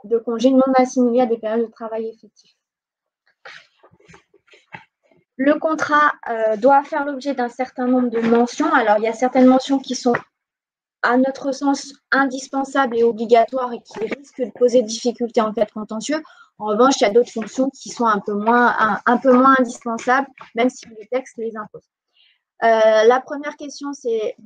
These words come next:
la mention de l'article de la loi du vingt-six janvier quatre-vingt-quatre sur le fondement duquel le contrat a été, est établi. Donc là, ici, le contrat de projet. La date d'effet, la durée et le cas échéant, la date à laquelle il prend fin.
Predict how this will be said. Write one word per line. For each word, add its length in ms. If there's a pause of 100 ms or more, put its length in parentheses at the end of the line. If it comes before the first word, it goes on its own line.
(220)
la 220
mention 340
de 80
l'article 520 (420)
de 120
la 140
loi 140
du 100
vingt-six 300
janvier 320 (160)
quatre-vingt-quatre 520
sur 140
le 60
fondement 260
duquel 300
le 80
contrat 300
a 40
été, 240 (180)
est 140
établi. 480
Donc 220
là, 100
ici, 280
le 120
contrat 240
de 140
projet. 340 (800)
La 160
date 240
d'effet, 400
la 120
durée 540
et 80
le 80
cas 180
échéant, 280
la 140
date 160
à 160
laquelle 200
il 140
prend 240
fin. 240